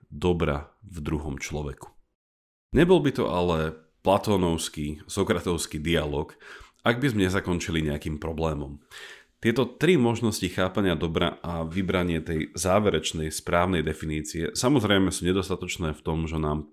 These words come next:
Platón predstiera problém tohto posledného chápania dobra.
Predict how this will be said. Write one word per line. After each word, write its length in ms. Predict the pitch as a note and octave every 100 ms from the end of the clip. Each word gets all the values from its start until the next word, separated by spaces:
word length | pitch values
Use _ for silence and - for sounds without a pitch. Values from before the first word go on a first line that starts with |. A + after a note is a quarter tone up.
| -
Platón 560 | F#2 G#2+ F#2 E2 D#2+
predstiera 720 | - A2 - - F2 D#2+ D2+ - - - - - _ _ -
problém 560 | C#3+ F2+ C#2 D2 D2 _ _
tohto 240 | E2+ -
posledného 560 | - G#2+ - F#2+ E2+ D#2+
chápania 640 | - D#2 D#2 D2+ D2 D2
dobra. 400 | D2+ D2+ D2+ -